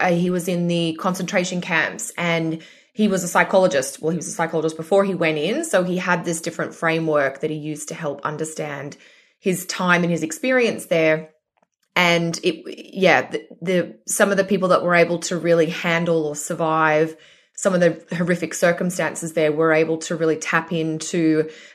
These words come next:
that larger conceptual framework of why or how, or, you know, the motivation, as Austin's speaking to here with Mars in Sag.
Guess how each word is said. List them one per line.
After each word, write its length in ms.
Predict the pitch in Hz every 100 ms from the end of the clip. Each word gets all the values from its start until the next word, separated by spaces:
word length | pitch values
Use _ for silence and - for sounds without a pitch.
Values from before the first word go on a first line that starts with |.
| -
that 260 | 185 -
larger 460 | 175 165 165 170 165
conceptual 540 | 160 170 170 - 165
framework 540 | 156 160 156 151 147 165
of 140 | 156
why 560 | 156 160 160 156 151 151
or 160 | 151 156
how, 460 | 165 156 151 151 151
or, 220 | 147 -
you 140 | 180 165
know, 200 | 156 - 175
the 140 | 165
motivation, 720 | 165 156 151 147 147 151 143
as 140 | 160 -
Austin's 380 | 156 - 156 151
speaking 360 | 147 143 151
to 140 | - 151
here 200 | 160 143
with 200 | 139 -
Mars 280 | 156 - -
in 120 | 92
Sag. 460 | - - - -